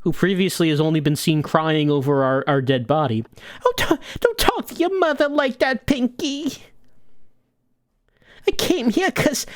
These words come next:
you're doing well as, uh, I'm always crying, perpetually crying. What did the newspapers call you, a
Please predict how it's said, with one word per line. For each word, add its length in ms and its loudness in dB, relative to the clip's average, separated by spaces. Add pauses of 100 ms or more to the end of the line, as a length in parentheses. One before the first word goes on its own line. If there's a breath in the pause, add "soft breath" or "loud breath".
(140 loud breath)
you're 120 0
doing 540 0
well 440 0
as, 200 -2
uh, 220 0 (120)
I'm 140 2
always 300 0
crying, 560 -2 (200)
perpetually 540 0
crying. 520 -4 (1080 soft breath)
What 160 0
did 140 0
the 100 2
newspapers 600 -2
call 340 -4
you, 180 -4
a 320 0